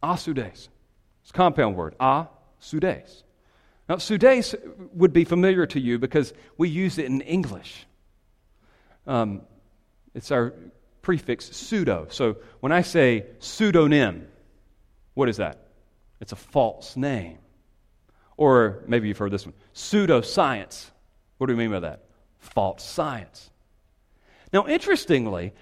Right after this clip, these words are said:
God is being modified here as asoudes. There's this little article on the end that,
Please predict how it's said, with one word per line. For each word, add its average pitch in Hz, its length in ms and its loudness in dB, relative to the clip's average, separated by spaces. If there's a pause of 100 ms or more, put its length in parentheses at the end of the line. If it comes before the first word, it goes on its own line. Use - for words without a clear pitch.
(100)
God 302 260 6
is 302 100 0
being 220 220 4
modified 202 500 6
here 143 160 4
as 139 200 -2
asoudes. 233 920 2 (2000)
There's 113 160 -10
this - 160 -14
little 202 220 -2
article 131 400 0
on 120 120 -4
the 113 140 -6
end 131 240 0
that, 110 220 -4